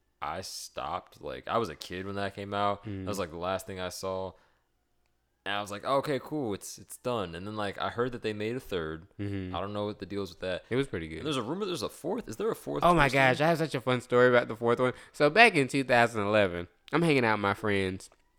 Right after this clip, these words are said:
Speaker 2: And Toy St-, actually, it's two thousand ten. It might have been two thousand eleven. I can't remember when three came out. It's probably ten. But, uh, yeah, Toy Story three, it just made, like, a billion dollars and shit like that. And then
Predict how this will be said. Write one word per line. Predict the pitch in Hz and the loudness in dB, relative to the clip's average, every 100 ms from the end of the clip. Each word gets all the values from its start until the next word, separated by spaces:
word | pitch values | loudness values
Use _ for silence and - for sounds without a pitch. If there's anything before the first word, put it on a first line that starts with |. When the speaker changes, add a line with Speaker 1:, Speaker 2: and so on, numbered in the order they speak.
| _ _ _ _ - | _ _ _ _ -8
Speaker 2:
And | - | 0
Toy | 160 160 | 4 4
St-, | 147 - | 4 2
actually, | 180 147 117 | 2 2 -2
it's | 104 - | -4 -8
two | 107 | -6
thousand | 92 90 92 - | -6 -6 -12 -16
ten. | - - - | -14 -12 -12
It | - | -2
might | 135 | 2
have | 113 | 2
been | 90 | 0
two | - | -8
thousand | - - 87 | -10 -10 -10
eleven. | 85 87 | -6 0
I | |
can't | 117 131 | 2 2
remember | 110 101 | 2 -4
when | 95 | -4
three | 92 90 | -8 -12
came | 98 85 | -12 -12
out. | 85 | -12
It's | - | -10
probably | - 120 87 | 0 2 2
ten. | - 87 - _ _ - - _ - | -2 -10 -10 _ _ -20 -20 _ -6
But, | 117 113 | 0 2
uh, | 104 98 101 98 _ _ _ _ | 2 2 0 -6 _ _ _ _
yeah, | 123 107 101 95 - - | 4 6 6 2 -4 -2
Toy | 143 135 | 0 0
Story | - 135 127 | 2 2 2
three, | 117 120 117 | 0 -2 -2
it | 110 | -4
just | 104 | -6
made, | 104 104 | -4 -2
like, | 101 95 | -2 -4
a | |
billion | 87 117 113 113 107 | -6 -4 -2 -2 -2
dollars | 107 104 101 101 98 | 0 2 2 0 -4
and | 98 98 | -8 -8
shit | 101 | -6
like | 98 98 | -4 -2
that. | 101 101 - | 0 0 -2
And | 110 104 | -4 -2
then | 104 101 98 | -2 -4 -6